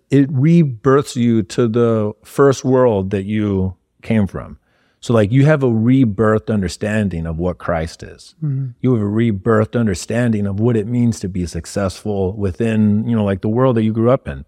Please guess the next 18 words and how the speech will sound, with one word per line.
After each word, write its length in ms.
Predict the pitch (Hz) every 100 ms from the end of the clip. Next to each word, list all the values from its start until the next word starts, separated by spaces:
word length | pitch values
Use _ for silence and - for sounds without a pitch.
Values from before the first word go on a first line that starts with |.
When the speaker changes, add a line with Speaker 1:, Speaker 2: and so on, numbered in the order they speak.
| _ _ _ _
Speaker 1:
And 80 | 127
it 40 | 131
will 180 | 143 139
allow 220 | 127 139
you 220 | 165 160
to 80 | 127
be 180 | 117 131
a 60 |
great 280 | 107 113 107
father 480 | - 117 110 113 107
and 140 | 98
mentor 480 | 98 120 - 101 95
to 100 | 90
the 120 | 92
people 560 | 95 104 - 82 80 -
in 120 | 135 123
your 140 | 95
life. 340 | 110 107 -